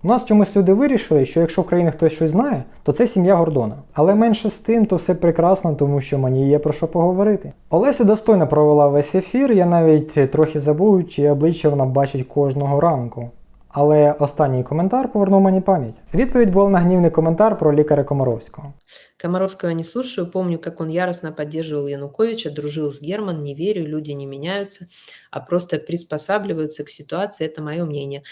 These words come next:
Speaker 2: Я не помню, чтобы Он поддерживал Януковича, честно, ну,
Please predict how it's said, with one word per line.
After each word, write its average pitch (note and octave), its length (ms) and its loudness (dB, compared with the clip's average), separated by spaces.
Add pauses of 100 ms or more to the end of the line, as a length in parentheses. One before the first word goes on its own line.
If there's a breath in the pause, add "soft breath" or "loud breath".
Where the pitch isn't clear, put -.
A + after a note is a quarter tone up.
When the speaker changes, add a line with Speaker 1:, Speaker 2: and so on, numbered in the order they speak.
Speaker 2:
Я F3 160 -4
не F#3 100 -8
помню, D#3 320 -10
чтобы D3 340 -16 (920)
Он G#3+ 120 -10
поддерживал D3+ 520 -10
Януковича, D3+ 680 -8
честно, C3+ 460 -12
ну, D#3 220 -14